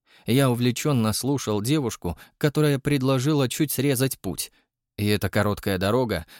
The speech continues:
привела меня к месту, которое даже всколыхнуло небольшое раздражение в моей душе. Да сегодня день встреч какой-то. Чёрные плащи собственной персоной. Виктория чертыхнулась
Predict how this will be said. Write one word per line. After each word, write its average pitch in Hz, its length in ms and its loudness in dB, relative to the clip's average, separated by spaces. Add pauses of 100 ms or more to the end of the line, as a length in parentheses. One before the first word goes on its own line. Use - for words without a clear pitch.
привела 120 400 0
меня 113 240 0
к - 80 -8
месту, 135 340 -2
которое 113 380 0
даже 117 340 0
всколыхнуло 131 720 0
небольшое 127 560 0
раздражение 131 800 0
в 87 60 -4
моей 98 320 0
душе. 101 440 -6 (840)
Да 78 200 -4
сегодня 175 540 0
день 185 260 0
встреч 113 440 -4
какой-то. 85 640 -2 (1000)
Чёрные 107 580 2
плащи 107 440 0
собственной 104 720 -2
персоной. 78 720 -4 (800)
Виктория 135 520 2
чертыхнулась 131 840 0